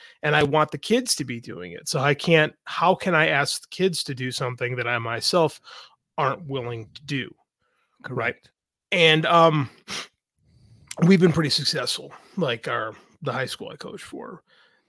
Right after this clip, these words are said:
Speaker 1: Um, we're not the best. You know, a couple of years ago, we were better than we were. We were nationally ranked last year. It was a rebuilding year. But, you know, like, um, every year we've got, like I said, every year we've got guys competing in these big tournaments. Every year we, we're placing guys in the state tournament. We do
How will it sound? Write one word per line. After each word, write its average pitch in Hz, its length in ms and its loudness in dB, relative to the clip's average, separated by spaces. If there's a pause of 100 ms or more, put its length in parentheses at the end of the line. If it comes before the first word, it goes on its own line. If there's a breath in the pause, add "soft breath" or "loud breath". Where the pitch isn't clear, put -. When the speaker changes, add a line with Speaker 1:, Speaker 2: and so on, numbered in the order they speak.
Speaker 1:
Um, 151 320 -2
we're 202 120 4
not 269 140 -2
the - 60 -18
best. - 500 -4
You 170 100 -2
know, 147 60 0
a 143 40 -4
couple 156 260 0
of 131 80 -6
years 127 160 -6
ago, 127 160 -8
we 120 220 -6
were 113 240 -8 (320)
better 127 240 -2
than 120 100 -6
we 117 100 -6
were. 123 240 0
We 147 60 2
were 117 80 0
nationally 120 400 -4
ranked 143 220 0
last 147 240 0
year. 139 80 -2
It - 20 -6
was 123 160 -4
a 123 60 -12
rebuilding 120 480 -8
year. 170 180 -4 (560 loud breath)
But, 175 100 8
you 165 100 10
know, 165 200 10
like, 156 240 6
um, 127 260 0 (460)
every 165 280 2
year 165 140 4
we've 131 200 -4
got, 135 80 -2
like 131 60 -2
I 135 40 -4
said, 135 160 -4
every 127 220 -4
year 127 100 0
we've 123 160 -4
got 117 200 -4
guys 117 260 -6
competing 123 580 -10 (540)
in 139 100 0
these 127 160 -2
big 127 240 -6
tournaments. 143 460 -4
Every 139 240 2
year 135 120 4
we, 131 120 0
we're 127 180 -4
placing 131 400 -4
guys 120 240 -6
in 131 60 -8
the 127 40 -8
state 139 220 -4
tournament. 131 320 0
We 151 100 -2
do 196 280 -2